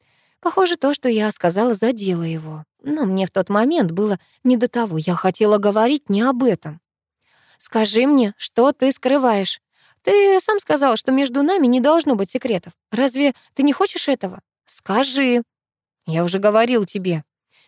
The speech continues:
Я говорил, что всё время обучения в университете я беспробудно пил.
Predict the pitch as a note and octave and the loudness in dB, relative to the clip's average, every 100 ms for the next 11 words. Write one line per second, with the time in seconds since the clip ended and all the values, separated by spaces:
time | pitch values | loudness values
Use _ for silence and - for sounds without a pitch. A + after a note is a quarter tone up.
0 | - C4+ C4 B3 B3+ C#4+ E4+ C#4+ - B3 | -4 0 2 2 2 2 0 0 0 2
1 | A3 _ - C#4 C#4 C#4 B3 A3 A3+ - | 2 _ -10 -4 0 2 2 0 -2 -2
2 | E4 B3 G3 A#3 B3 - C4+ F#3+ D#3+ D3+ | 0 0 0 -2 -2 -6 -6 -4 -6 -6
3 | E3+ B3 A#3 - A3 A#3 G#3 G3+ G3+ E3+ | -2 -2 -4 -2 0 0 0 -2 -2 -4